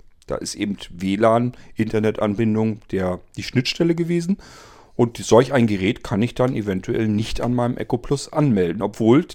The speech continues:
die beiden dieselbe Sprache sprechen. Ist natürlich doof. Ich persönlich meide solche Geräte. Und nun kommen wir auch so dazu. Ähm, einer der ersten, der dieses Zigbee-Protokoll für sich entdeckt und auch genutzt hat und auch mit im Boot gesessen hat, um es zu schaffen,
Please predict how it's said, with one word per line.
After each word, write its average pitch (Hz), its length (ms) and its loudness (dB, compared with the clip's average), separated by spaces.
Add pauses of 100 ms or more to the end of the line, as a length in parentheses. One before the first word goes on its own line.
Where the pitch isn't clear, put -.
(440)
die 131 80 2
beiden 110 340 6
dieselbe 117 360 2
Sprache - 440 -6
sprechen. - 460 -16 (120)
Ist 95 140 -10
natürlich 110 320 -6
doof. 107 320 4 (560)
Ich 147 240 0
persönlich 117 480 2 (160)
meide 123 540 8
solche 147 340 2
Geräte. 104 640 0 (880)
Und 117 80 -2
nun 117 100 4
kommen 139 180 2
wir 143 60 4
auch 113 80 4
so 120 160 -2
dazu. 127 480 0 (680)
Ähm, 113 340 4
einer 120 220 4
der 120 160 4
ersten, 123 400 0
der 127 120 2
dieses 104 340 -6
Zigbee-Protokoll 123 920 -2
für 110 160 -6
sich 117 320 -4
entdeckt - 480 -2
und 123 180 0
auch - 200 0
genutzt 120 360 -2
hat 156 140 -2
und - 220 0
auch 107 200 4
mit 123 160 -2
im 95 140 -2
Boot 127 220 0
gesessen 117 400 -2
hat, 110 100 -4
um 110 160 -2
es - 300 -8
zu - 180 -16
schaffen, 151 540 2